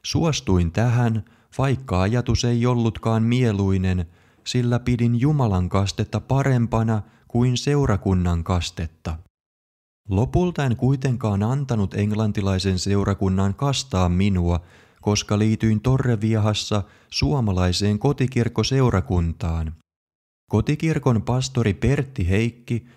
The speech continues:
kastoi minut lopulta Välimeressä Espanjassa,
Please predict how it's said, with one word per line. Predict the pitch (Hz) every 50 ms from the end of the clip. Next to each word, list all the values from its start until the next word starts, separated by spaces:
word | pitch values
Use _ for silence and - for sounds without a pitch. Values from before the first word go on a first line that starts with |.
| _ _
kastoi | - - 147 147 - - - 95 92 92
minut | 92 98 110 117 113 117
lopulta | 110 123 120 - 120 117 107 - 113 107
Välimeressä | 113 123 120 120 120 113 113 113 117 113 117 107 - - 101 98
Espanjassa, | 104 113 113 - - - - 101 98 101 98 98 92 87 - - - - 92 87